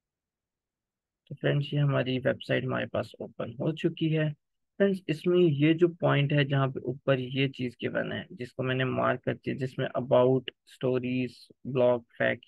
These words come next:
ये वाली। Friends, ये हमारे पास basically top bar count होती है, ये हमारे पास top bar हो जाती है। उसके बाद friends, यहाँ पे हमारे पास तमाम menus आ रहे होते हैं। तो friends, यहाँ पे हमारे पास,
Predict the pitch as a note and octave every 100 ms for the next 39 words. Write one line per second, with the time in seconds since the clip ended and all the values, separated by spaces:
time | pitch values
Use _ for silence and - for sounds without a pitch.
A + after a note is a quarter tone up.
0 | B2 A#2+ G#2 - C#3 _ _ _ _ -
1 | E3+ F3 D#3+ D#3 D3 C#3+ D3 C3 C3 B2+
2 | C3 C3 C3 B2+ A#2+ D3 A#2+ A#2 A2+ A2
3 | - G#2+ _ A#2+ - - _ _ _ D3
4 | D3+ D3 D3 D3 - C3+ D3 D#3+ D#3+ D3
5 | D3 D3 D3 C#3+ C#3+ - _ - D3 D3
6 | E3 E3 - D#3+ C#3+ C#3+ C#3 D3 D3+ D3
7 | C#3 C3+ D3 - C3+ C3 C3 B2+ B2+ C#3
8 | D#3 D3+ C#3+ C#3+ C#3 C3+ C3+ B2+ B2+ C3
9 | C3 B2 B2+ A#2+ B2+ B2 B2 A#2+ A#2